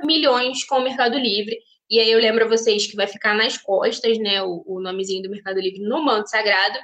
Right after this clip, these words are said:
E a empresa argentina, né, assim como o Flamengo, como eu disse, já começou a se movimentar nas redes sociais ontem, fez muita graça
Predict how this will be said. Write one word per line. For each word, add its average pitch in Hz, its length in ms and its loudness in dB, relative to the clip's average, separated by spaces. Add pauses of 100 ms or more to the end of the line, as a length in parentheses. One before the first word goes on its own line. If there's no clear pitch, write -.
(420)
E 247 80 0
a 269 60 2
empresa 277 440 0
argentina, 220 1000 -2 (400)
né, 202 420 0 (460)
assim 220 640 -4 (260)
como 214 520 -2
o 226 100 0
Flamengo, 240 380 0
como 240 160 0
eu 233 60 0
disse, 233 280 -6
já 254 100 -2
começou 254 300 -6
a - 20 -4
se 240 120 -6
movimentar 226 340 -2
nas 226 140 -2
redes 220 160 -6
sociais 226 320 -2
ontem, 226 280 -2
fez 220 240 -2
muita 247 320 -4
graça 208 480 0